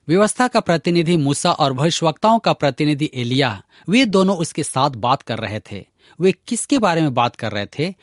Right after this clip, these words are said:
वे प्रभु यीशु की आने वाली मृत्यु के विषय में बात कर रहे थे। पौलुस कहता है कि जिस सुसमाचार का वह प्रचार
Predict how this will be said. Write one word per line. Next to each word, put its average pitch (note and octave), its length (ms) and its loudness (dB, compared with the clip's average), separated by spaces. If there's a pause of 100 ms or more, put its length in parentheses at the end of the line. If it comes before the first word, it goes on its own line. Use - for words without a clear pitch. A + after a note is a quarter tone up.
(160)
वे D#3 220 2
प्रभु D3 260 0
यीशु E3+ 320 0
की - 180 -4
आने D#3+ 380 0
वाली D#3+ 240 2
मृत्यु D#3+ 400 -4
के E3 140 -2
विषय C#3 220 -2
में C3 140 -4
बात A#2 220 -2
कर A#2+ 160 -6
रहे G#2+ 180 -8
थे। G2 220 -16 (460)
पौलुस G#3 300 2
कहता A3 280 2
है G#3+ 100 4
कि G3 160 -2
जिस F#3+ 220 -4
सुसमाचार F3 680 -4
का E3+ 140 -2
वह D3+ 100 0
प्रचार C#3+ 480 -2